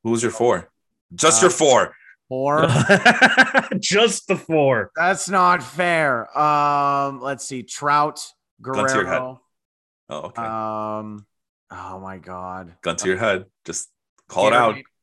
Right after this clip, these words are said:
Speaker 2: Garrett Anderson.
Speaker 1: Yes.
Speaker 2: Um, Sean
Speaker 1: Ugh.
Speaker 2: Figgins.
Speaker 1: Sean Figgins. All right.
Speaker 3: Sean Figgins. That's a fun name.
Speaker 1: Yeah. It's a fun player, too. All right. Uh, so who's your guy again, uh, Sean?
Speaker 3: Uh,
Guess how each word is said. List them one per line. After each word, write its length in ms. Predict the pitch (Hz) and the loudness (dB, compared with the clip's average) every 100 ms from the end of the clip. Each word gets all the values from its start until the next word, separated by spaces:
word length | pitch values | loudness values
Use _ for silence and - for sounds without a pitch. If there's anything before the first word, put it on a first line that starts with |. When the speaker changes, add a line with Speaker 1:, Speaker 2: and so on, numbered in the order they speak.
| _ | _
Speaker 2:
Garrett 280 | 143 143 147 | -8 -6 -4
Anderson. 680 | 139 139 135 131 123 120 117 _ | -6 -6 -10 -10 -10 -12 -14 _
Speaker 1:
Yes. 540 | - - - - - - | -20 -14 -8 -6 -8 -8
Speaker 2:
Um, 760 | 120 117 113 110 110 107 104 107 _ _ _ _ _ _ _ _ _ _ _ - - - - _ _ _ _ _ _ _ | -6 -4 -4 -4 -4 -6 -10 -18 _ _ _ _ _ _ _ _ _ _ _ -10 -6 -8 -10 _ _ _ _ _ _ _
Sean 280 | - 147 131 | -6 -4 -2
Speaker 1:
Ugh. 60 | 101 | -6
Speaker 2:
Figgins. 340 | 95 90 _ _ _ _ _ _ _ | -8 -12 _ _ _ _ _ _ _
Speaker 1:
Sean 340 | - - 92 82 | -18 -8 -6 -6
Figgins. 380 | - 123 98 | -10 -12 -10
All 80 | 85 | -10
right. 100 | 110 | -8
Speaker 3:
Sean 180 | 170 220 | -6 -6
Figgins. 360 | - 160 196 143 | -2 -2 0 -2
That's 160 | 147 | -4
a 40 | - | -8
fun 280 | - 104 | -6 -8
name. 340 | 101 101 131 127 _ _ _ - | -6 -8 -8 -10 _ _ _ -14
Speaker 1:
Yeah. 300 | 87 120 90 _ _ _ | -12 -12 -14 _ _ _
It's 100 | - | -8
a 40 | |
fun 160 | 135 170 | -4 -4
player, 240 | - 131 | -4 -4
too. 320 | - 113 120 - _ - - - | -6 -10 -10 -12 _ -20 -20 -4
All 220 | 147 175 110 | 4 6 6
right. 240 | 104 127 - | 4 2 0
Uh, 460 | 107 113 113 110 95 | 2 4 4 2 0
so 240 | 104 117 | -6 -4
who's 180 | 110 131 | -4 -6
your 100 | 131 | -4
guy 120 | 139 | 0
again, 340 | 135 131 135 131 | 0 -2 -8 -8
uh, 100 | 131 | -12
Sean? 240 | 120 135 | -6 -2
Speaker 3:
Uh, 140 | 139 | 2